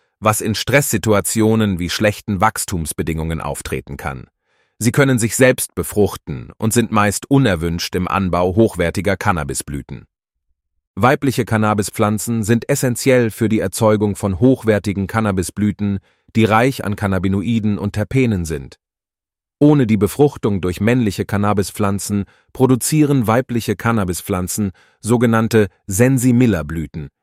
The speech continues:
die besonders potent sind. Durch spezielle Behandlungsmethoden können Cannabis-Samen erzeugt werden, die mit hoher Wahrscheinlichkeit weibliche Cannabispflanzen hervorbringen.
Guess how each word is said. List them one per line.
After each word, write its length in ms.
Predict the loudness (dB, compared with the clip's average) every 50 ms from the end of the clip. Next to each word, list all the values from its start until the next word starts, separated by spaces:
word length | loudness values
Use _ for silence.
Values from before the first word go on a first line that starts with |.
| _ -4
die 60 | -2
besonders 480 | -2 0 0 0 0 0 0 -2 -4 -4
potent 420 | -6 -6 -2 0 0 -2 -2 -4
sind. 320 | -6 -10 -10 -12 -14 -20 _ _ _ _ _ _ _ _ _ _ -2
Durch 220 | 0 0 0 -2
spezielle 500 | -2 -2 -2 -2 0 2 2 2 2 2
Behandlungsmethoden 1120 | 0 0 0 0 -2 0 0 -2 -2 -2 -2 -4 -4 -4 -2 -2 0 0 0 -2 -4 -4
können 320 | -2 -2 -2 0 -2 -4 -2
Cannabis-Samen 880 | -2 -2 0 0 0 -2 -2 -4 -4 -2 -2 0 0 0 0 -2 -2
erzeugt 500 | -4 -6 -6 -2 0 0 0 0 -2 -2
werden, 360 | 0 0 0 2 0 -2 -4 -6 _ _ _ _ _ -4
die 80 | 0 0
mit 220 | 0 0 0 0
hoher 300 | 0 2 4 4 2 2
Wahrscheinlichkeit 960 | 0 -2 -2 -2 -2 -2 -2 -2 -2 -4 -6 -6 -4 -2 0 -2 -2 -4 -4
weibliche 460 | -2 0 0 -2 -2 -4 -6 -4 -6 -6
Cannabispflanzen 960 | -4 -4 -4 -2 -2 -4 -4 -6 -8 -8 -6 -6 -6 -6 -6 -8 -8 -8 -6
hervorbringen. 760 | -6 -8 -6 -6 -4 -6 -6 -6 -8 -12 -12 -14 -14 -18